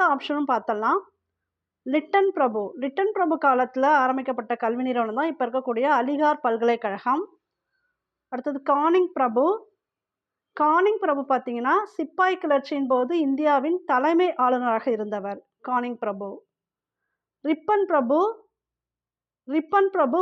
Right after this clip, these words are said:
உள்ளூர் சுயராஜ்யத்தின் தந்தை என்று அழைக்கப்படுகிறார். இது மட்டும் இல்லாம இந்தியாவின் நல்ல வைஸ்ராய் அப்படின்னும் ரிப்பன் பிரபுவை சொல்றாங்க.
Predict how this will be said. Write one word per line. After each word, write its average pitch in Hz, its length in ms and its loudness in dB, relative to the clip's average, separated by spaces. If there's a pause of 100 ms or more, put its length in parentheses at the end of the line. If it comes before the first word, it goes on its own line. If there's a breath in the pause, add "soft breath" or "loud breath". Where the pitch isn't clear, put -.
உள்ளூர் 320 360 2
சுயராஜ்யத்தின் 285 800 0
தந்தை 269 380 0
என்று 247 220 -2
அழைக்கப்படுகிறார். 220 800 -2 (420 soft breath)
இது 277 140 -2
மட்டும் 285 300 0
இல்லாம 247 380 -4
இந்தியாவின் 294 540 0
நல்ல 254 300 -2
வைஸ்ராய் 233 680 -4
அப்படின்னும் 233 520 -4
ரிப்பன் 262 360 -4
பிரபுவை 226 320 -2
சொல்றாங்க. 190 480 -8